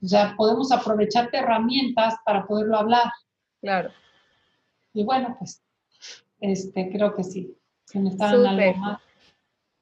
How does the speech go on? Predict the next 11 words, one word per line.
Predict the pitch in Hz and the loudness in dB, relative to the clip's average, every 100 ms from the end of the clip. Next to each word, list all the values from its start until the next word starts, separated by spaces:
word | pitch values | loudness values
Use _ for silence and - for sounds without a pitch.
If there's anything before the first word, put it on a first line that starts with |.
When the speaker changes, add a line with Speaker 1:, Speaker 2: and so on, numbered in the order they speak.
| _ - - | _ -20 -2
Speaker 2:
Bueno, | 277 294 285 | 2 4 4
sí, | 294 262 | 0 -2
si | 269 | 0
se | |
te | 262 | 0
ocurre | 254 302 | 2 6
alguno | 311 302 294 | 6 6 4
más, | 269 269 | 2 2
me | 262 | 0
lo | 214 | -2
mandas | 220 269 285 311 | 0 2 4 2